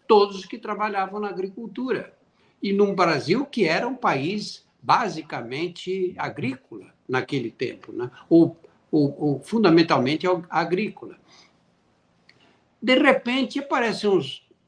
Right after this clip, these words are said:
uns doidos, uns sonhadores, que dizem, "Não, nós vamos fazer,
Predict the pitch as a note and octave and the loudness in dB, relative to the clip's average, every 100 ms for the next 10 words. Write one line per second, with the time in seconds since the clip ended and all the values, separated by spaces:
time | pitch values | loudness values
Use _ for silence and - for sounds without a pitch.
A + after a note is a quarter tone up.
0 | _ - A3 E3 C#3+ E3+ G#3+ D4+ F#3 - | _ -6 -4 -2 -2 0 0 -2 -6 -4
1 | E3+ D3+ A#2+ - F#3 E3 C3+ B2+ D3 F#3 | -4 -4 -8 -6 0 0 0 -2 -4 -4
2 | - - G#3 F3+ F#3 B3+ C4 F3 - _ | -8 -10 -8 -6 -4 -2 0 0 -4 _
3 | _ _ _ _ _ _ _ - F#3+ G3 | _ _ _ _ _ _ _ -4 -2 -2
4 | F3 F#3+ C3 D#3+ F3+ | -2 -2 0 2 0